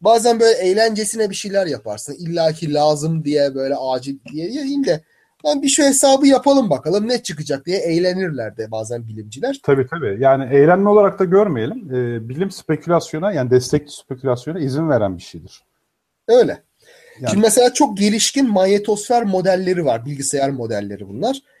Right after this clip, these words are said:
Speaker 1: Bunun da, e, bir merkezi var. İşte C C M C denen, bu, e, linkini verdiğim yerde de bunu görürsünüz. Bu birleşik modellerle manyetosferlerin davranışlarını böyle görmemizi sağlıyor. Nasıl oluyor, ne büyüklükte oluyor gibi.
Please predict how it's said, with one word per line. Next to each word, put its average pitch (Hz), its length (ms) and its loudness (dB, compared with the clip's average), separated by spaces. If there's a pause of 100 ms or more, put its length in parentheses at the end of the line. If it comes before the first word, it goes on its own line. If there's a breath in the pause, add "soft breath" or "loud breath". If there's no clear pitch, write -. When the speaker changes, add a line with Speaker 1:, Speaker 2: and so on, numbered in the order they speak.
(320)
Speaker 1:
Bunun 233 380 0
da, 202 320 4
e, 185 240 4
bir 165 260 -2
merkezi 190 540 2
var. 190 420 4
İşte 156 380 0
C 165 280 -6
C 156 380 0
M 147 80 -4
C 160 260 -6
denen, 175 360 -4
bu, 151 260 -8
e, 143 140 -4
linkini 139 520 -6
verdiğim 127 380 -2
yerde 120 340 -4
de 110 180 -2 (240)
bunu 127 220 -8
görürsünüz. 143 500 0 (600 loud breath)
Bu 226 320 4
birleşik 233 480 2
modellerle 208 920 4
manyetosferlerin 190 1300 0
davranışlarını 180 920 -2
böyle 170 220 2
görmemizi 165 760 -4
sağlıyor. 131 520 -4
Nasıl 139 260 -8
oluyor, 123 340 -8
ne 127 160 -6
büyüklükte - 800 -20
oluyor 110 360 -12
gibi. 110 200 -14